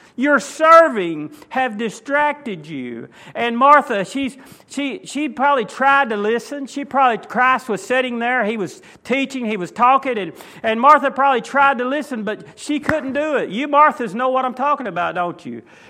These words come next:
You Marthas go and you, you have something going on and you sit out and you sit there about two minutes and you're up doing something else. And you're staggering around like you've been drinking all day. And, and, uh, that's kind of Martha.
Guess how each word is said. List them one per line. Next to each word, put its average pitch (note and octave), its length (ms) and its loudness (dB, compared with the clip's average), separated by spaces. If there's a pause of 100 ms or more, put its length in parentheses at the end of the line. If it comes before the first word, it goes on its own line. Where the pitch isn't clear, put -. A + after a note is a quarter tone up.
You B3+ 160 -4
Marthas C4+ 480 2
go C#4+ 360 4
and G3+ 120 -2
you, A#3+ 220 -6 (280)
you B3 180 -2
have B3+ 260 -2
something C4+ 320 -6
going B3+ 240 2
on C4+ 160 0
and G#3+ 100 -6
you A#3+ 120 -6
sit C4 280 0
out C4+ 400 -2
and F#3+ 140 -6
you A3 80 -6
sit B3+ 240 -6
there B3 120 -4
about G#3 280 -2
two B3+ 160 -2
minutes B3+ 320 -8
and G#3 160 -8
you're A#3+ 240 -2
up B3 200 2
doing B3+ 220 4
something A#3 400 -2
else. F3+ 400 0 (360)
And F#3+ 160 -6
you're G3 100 -2
staggering A#3+ 440 2
around A#3+ 260 0
like A3+ 180 0
you've G#3 80 -8
been G#3+ 160 -2
drinking A3+ 400 0
all G3 200 2
day. F#3 340 -2
And, F3 160 -6 (320)
and, G3 260 -2
uh, F#3 280 0
that's C4+ 280 0
kind C#4+ 260 2
of C4+ 60 -2
Martha. C#4 760 2